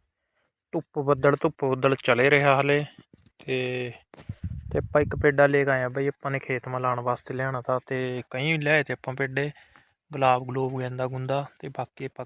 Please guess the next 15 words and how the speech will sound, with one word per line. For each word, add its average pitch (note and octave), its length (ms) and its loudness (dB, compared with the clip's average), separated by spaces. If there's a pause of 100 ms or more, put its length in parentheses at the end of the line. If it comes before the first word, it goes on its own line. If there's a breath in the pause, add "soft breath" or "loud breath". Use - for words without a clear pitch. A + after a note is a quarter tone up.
ਘਰਾਂ C#3+ 140 0
ਲਾ A#2+ 240 -2
ਤੇ। C#3 180 -8 (540)
ਇੱਕ C3+ 200 -10
ਬੈੱਡ C3 220 -2
ਆਪਾਂ C3 200 -4
ਖੇਤ B2+ 280 -8
ਮਾ B2+ 100 -6
ਲਾਉਣ B2+ 220 -6
ਜੋਗਾ B2 240 -10
ਲਿਆਏ C3 280 -6
ਆ C#3 160 -8 (500)
ਤੇ C3 380 -6
ਲਾਵਾਂਗੇ B2+ 440 2
ਇਹਨੂੰ। D3+ 240 0